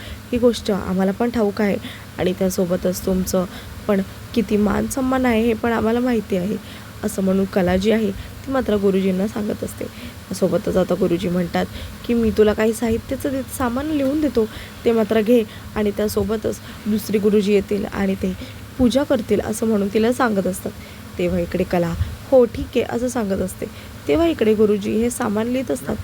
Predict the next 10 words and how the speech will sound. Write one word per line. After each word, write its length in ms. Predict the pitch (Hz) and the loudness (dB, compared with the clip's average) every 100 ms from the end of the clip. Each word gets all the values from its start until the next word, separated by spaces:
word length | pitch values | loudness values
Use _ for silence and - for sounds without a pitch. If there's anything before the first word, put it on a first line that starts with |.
| 170 175 | -4 -2
तर 80 | 254 | 0
कलाला 380 | 254 285 330 285 | 2 4 4 4
मात्र 340 | 240 247 208 190 - - - | 2 2 0 -2 -6 -12 -2
अद्वैतची 440 | 202 196 196 214 | 2 2 2 0
प्रचंड 460 | 202 196 - 233 202 | -2 -2 2 2 4
आठवण 380 | 185 180 196 240 | 2 2 2 2
येत 180 | 247 | 0
असते, 260 | 190 - - - - - - | -4 -8 -12 -16 -16 -16 -2
म्हणूनच 420 | 208 196 185 185 | 2 4 2 0
ती 300 | 185 - 190 | -4 -6 -4